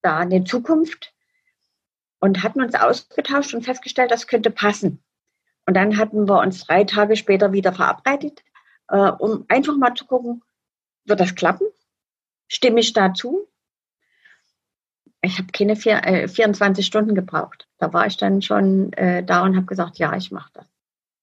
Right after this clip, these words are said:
Und alle zu, in meinem Umfeld haben gesagt, bist du wahnsinnig? Du kannst dich doch nie selbstständig machen mit zwei kleinen Kindern. Und, hä? Hast, nee, das geht überhaupt nicht.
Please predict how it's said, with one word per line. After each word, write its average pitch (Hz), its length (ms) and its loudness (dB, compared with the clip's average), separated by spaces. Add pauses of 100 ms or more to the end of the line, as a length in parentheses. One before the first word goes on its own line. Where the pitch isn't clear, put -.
(460)
Und 185 180 0
alle 233 280 4
zu, 233 140 -2
in 196 240 2
meinem 175 240 2
Umfeld 208 340 0
haben 185 120 4
gesagt, 170 240 -4
bist 185 180 -4
du 156 100 0
wahnsinnig? 165 720 -4 (460)
Du 214 80 2
kannst 247 440 0
dich - 120 -2
doch 208 140 0
nie 196 140 4
selbstständig 208 600 -2
machen 185 280 -2
mit 190 160 0
zwei 214 240 -2
kleinen 220 440 0
Kindern. 302 640 2
Und, 226 300 0
hä? 302 280 0 (460)
Hast, - 320 -2
nee, 190 160 2
das - 180 -6
geht 156 160 -4
überhaupt 139 280 -14 (200)
nicht. - 120 -20